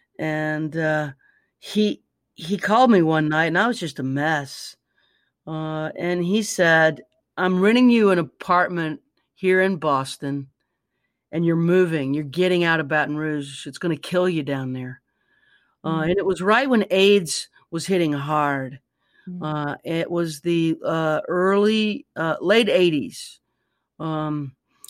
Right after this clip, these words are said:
Speaker 1: and, uh, uh, he rented me an apartment in Boston and, and, and, uh, uh, took care of all that for
Speaker 2: Mm.
Speaker 1: me. And I left Baton Rouge, and I think he might have saved my life.
Speaker 2: Mm. Wow.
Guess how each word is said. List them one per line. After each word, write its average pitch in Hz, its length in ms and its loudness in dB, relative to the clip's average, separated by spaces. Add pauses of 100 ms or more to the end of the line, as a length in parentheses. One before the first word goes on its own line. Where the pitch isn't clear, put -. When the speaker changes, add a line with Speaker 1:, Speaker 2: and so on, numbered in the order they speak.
(120)
Speaker 1:
and, 160 420 0
uh, 160 360 2 (540)
uh, 165 340 -2
he 165 320 0
rented 269 320 4
me 254 180 2
an 220 60 0
apartment 214 480 2
in 180 80 2
Boston 170 640 2
and, 151 300 0
and, 160 340 -2 (580)
and, 175 420 0
uh, 180 300 2 (320)
uh, 180 380 0 (320)
took 254 200 -4
care 226 300 4
of 262 140 2
all 143 220 2
that 127 340 -4 (600)
for 180 140 -2
Speaker 2:
Mm. 165 40 0
Speaker 1:
me. 185 320 0
And 175 200 0
I 208 120 4
left 202 300 0
Baton 180 300 0
Rouge, 196 220 2
and 180 100 0
I 208 80 2
think 196 240 -4
he 180 80 -2
might 170 200 0
have 156 100 -6
saved 165 220 -6
my 139 140 -4
life. 143 640 -8 (140)
Speaker 2:
Mm. 254 320 -2 (880)
Wow. 175 600 -6